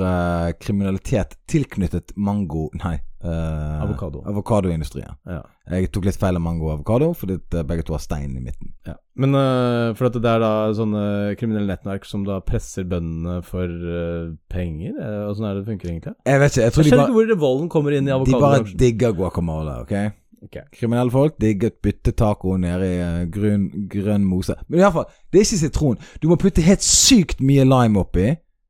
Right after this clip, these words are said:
Speaker 2: Mm.
Speaker 1: eh, at det nesten på en måte, det f-, forsvinner, eh, den guac-følelsen du er u-, ute etter da.
Speaker 2: Ok, men er ikke det da veldig avgjørende for smaken?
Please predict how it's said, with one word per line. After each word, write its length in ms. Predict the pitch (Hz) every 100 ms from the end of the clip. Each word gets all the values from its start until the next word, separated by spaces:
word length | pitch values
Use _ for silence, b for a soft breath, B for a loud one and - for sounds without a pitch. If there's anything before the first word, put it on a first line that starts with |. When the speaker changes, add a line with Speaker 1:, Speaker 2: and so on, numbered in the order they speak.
| -
Speaker 2:
Mm. 240 | 117 113
Speaker 1:
eh, 460 | 117 117 117 117 117
at 140 | 123 143
det 200 | 127 104
nesten 380 | 139 - 147
på 60 | 131
en 60 | 120
måte, 220 | 120 123
det 100 | 117
f-, 120 | - _ -
forsvinner, 1080 | 123 - 151 143 123 104 95 92 82 92 90
eh, 40 | 92
den 280 | 107 110 95
guac-følelsen 1120 | 113 117 - - 98 90 90 80 67 78 73
du 140 | 80 82
er 80 |
u-, 140 | 80 - 98
ute 120 | 95
etter 140 | 78 -
da. 100 | - _ 117
Speaker 2:
Ok, 120 | 101 95 104
men 120 | 127
er 160 | 123
ikke 120 | 117 117
det 260 | 117 113
da 420 | 107 104 104 104 101
veldig 720 | 101 95 98 95 98 101 101 98
avgjørende 360 | 92 92 90
for 80 | 95
smaken? 540 | - 90 82 - 143